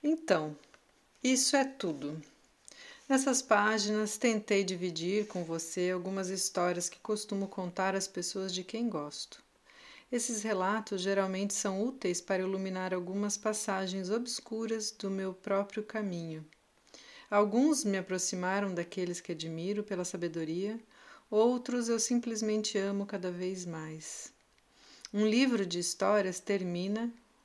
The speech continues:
logicamente, com uma história. O nome desta é O Diamante Escondido, e ela se baseia num conto de L J Peretz. Num país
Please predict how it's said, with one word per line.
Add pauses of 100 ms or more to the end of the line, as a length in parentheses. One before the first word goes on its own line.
(120)
logicamente, (500)
com
uma
história. (800)
O
nome
desta
é
O
Diamante
Escondido, (540)
e
ela
se
baseia
num
conto (460)
de (220)
L
J (480)
Peretz. (2000)
Num
país